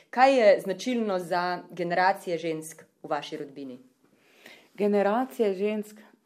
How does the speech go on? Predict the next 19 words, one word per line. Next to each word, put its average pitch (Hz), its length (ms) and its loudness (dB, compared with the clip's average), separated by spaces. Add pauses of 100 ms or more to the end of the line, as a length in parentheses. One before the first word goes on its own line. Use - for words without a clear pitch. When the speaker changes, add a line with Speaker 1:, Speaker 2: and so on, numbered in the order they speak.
Speaker 2:
<clears throat> 208 80 -4 (440)
da 214 140 4
se 214 160 -4
ne 202 160 0
spodbujajo 165 640 -6 (100)
ena 165 260 -8
drugo, 165 400 -8
se, - 280 2 (680)
ampak 208 520 2
kolikor 277 380 -2
hitro 240 300 -2
je 202 280 4
ena 202 180 2
taka 220 520 0
anarhistka 208 920 -2
ali 190 200 2
pa 175 460 4
vodilna, 214 580 2
ne, 220 220 4